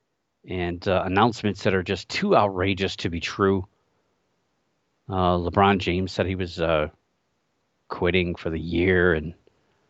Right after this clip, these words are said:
um, saw some other, like, baseball players say that they were going back to their old teams. Brandon Phillips, old, he used to play for the Cleveland Indians,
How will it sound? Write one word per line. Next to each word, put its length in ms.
um, 520
saw 220
some 180
other, 240
like, 240
baseball 400
players 420
say 160
that 140
they 80
were 200
going 280
back 200
to 120
their 180
old 240
teams. 380
Brandon 340
Phillips, 600
old, 360
he 80
used 160
to 60
play 200
for 120
the 60
Cleveland 360
Indians, 480